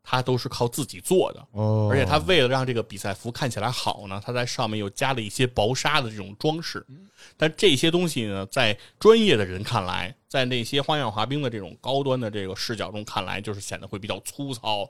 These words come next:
Speaker 2: 啊，low，嗯。
Speaker 1: 显得有点廉价，
Speaker 2: 嗯，
Speaker 1: 对。
Speaker 2: 嗯。
Speaker 1: 所以说呢，对他的这一套就非常的不够上台面儿，所以人家就会给他打的分儿都比较低。
Speaker 2: 嗯。
Speaker 1: 那所以说呢，谭雅哈丁呢，就觉得自己就是没有办法能够征服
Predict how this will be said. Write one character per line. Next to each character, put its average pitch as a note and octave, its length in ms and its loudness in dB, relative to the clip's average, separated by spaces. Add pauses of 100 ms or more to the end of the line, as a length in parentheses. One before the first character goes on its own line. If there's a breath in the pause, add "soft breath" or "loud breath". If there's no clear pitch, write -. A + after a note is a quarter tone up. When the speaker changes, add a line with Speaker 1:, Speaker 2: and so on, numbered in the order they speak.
(120 soft breath)
Speaker 2:
啊， G#2 160 0
low， B2+ 420 8
嗯。 G#2 60 -4
Speaker 1:
显 G#2 100 0
得 G#2 80 0
有 A#2 40 4
点 A2+ 160 4
廉 G#2 180 0
价， A#2+ 240 2
Speaker 2:
嗯， F#2+ 80 -12
Speaker 1:
对。 G2+ 340 0
Speaker 2:
嗯。 F2+ 380 -8
Speaker 1:
所 C3+ 100 -4
以 C3 40 -2
说 C3+ 160 -2
呢， C3 160 -4 (440)
对 B2+ 200 2
他 B2+ 140 2
的 C3 80 2
这 B2 120 0
一 A2+ 80 2
套 G#2+ 220 -2
就 G2+ 100 -6
非 A#2+ 180 -4
常 G#2 160 -4
的 G#2+ 220 -2
不 A2 100 -10
够 C#3 160 2
上 C3 200 -4
台 G2 200 -8
面 E3+ 140 4
儿， - 80 0 (300)
所 A#2 120 -8
以 G2+ 40 -6
人 G2 100 -6
家 A2 80 -4
就 A2 80 -4
会 G#2 140 -8
给 F#2 100 -10
他 G2 80 -10
打 F#2+ 220 -10
的 - 80 -20
分 - 160 -4
儿 - 20 -2
都 G2+ 80 -2
比 G#2 100 -14
较 F#2 160 -4
低。 G#2+ 320 -10 (140)
Speaker 2:
嗯。 F2+ 460 -8
Speaker 1:
那 C3+ 100 -4
所 D3 160 0
以 D3 80 0
说 D3 100 -2
呢， B2+ 120 -4
谭 C3 160 -2
雅 A#2 80 0
哈 A#2 120 0
丁 B2 180 -2
呢， A2+ 120 -2
就 G2 340 -6 (560)
觉 G2+ 160 -4
得 G#2+ 120 -2
自 G#2+ 180 -8
己 F#2+ 220 -12
就 - 120 -14
是 F#2+ 200 -10
没 G2 160 -2
有 C3+ 100 0
办 A2+ 260 0
法 F#2+ 240 -12
能 G2+ 140 -12
够 G#2+ 180 0
征 D3+ 240 2
服 F#2 320 -10